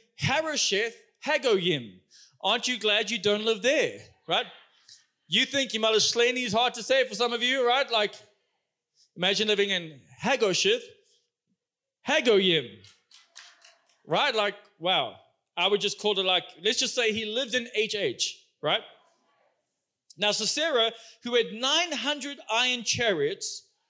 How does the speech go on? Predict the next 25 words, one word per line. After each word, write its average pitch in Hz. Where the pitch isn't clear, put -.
ruthlessly 226
oppressed 175
the 180
Israelites 165
for 220
twenty 294
years. 160
Here's 262
something 262
we're 240
gonna 220
see 190
about 170
biblical 208
sin. 143
And 180
we 196
see 294
this 277
so 262
many 254
times, 165
guys, 147
in 160
Scripture. -